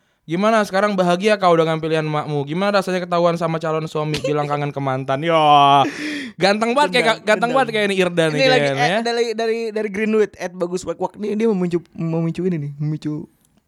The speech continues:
Speaker 2: kerusuhan.
Speaker 1: Hmm.
Speaker 2: "Buat temanku yang kuliah pendidikan, apa kalian tidak merasa dibohongi? Udah kuliah mati-matian, lulus jadi honorer doang, anjing.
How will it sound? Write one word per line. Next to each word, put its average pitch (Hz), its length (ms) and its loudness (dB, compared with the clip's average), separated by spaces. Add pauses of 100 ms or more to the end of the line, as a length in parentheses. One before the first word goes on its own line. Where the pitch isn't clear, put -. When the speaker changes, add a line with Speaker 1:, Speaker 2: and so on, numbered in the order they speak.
(160)
Speaker 2:
kerusuhan. 151 540 -8
Speaker 1:
Hmm. 123 320 -2 (800)
Speaker 2:
"Buat 160 260 2
temanku 170 460 4
yang 170 160 6
kuliah 160 260 4
pendidikan, 160 600 0
apa 170 200 -4
kalian 208 300 0
tidak 147 160 0
merasa 156 160 -8
dibohongi? 151 500 0
Udah 156 160 -4
kuliah 151 260 0
mati-matian, 151 520 -2
lulus 160 180 0
jadi 147 160 -2
honorer 147 340 -2
doang, 143 360 -2
anjing. 170 320 -6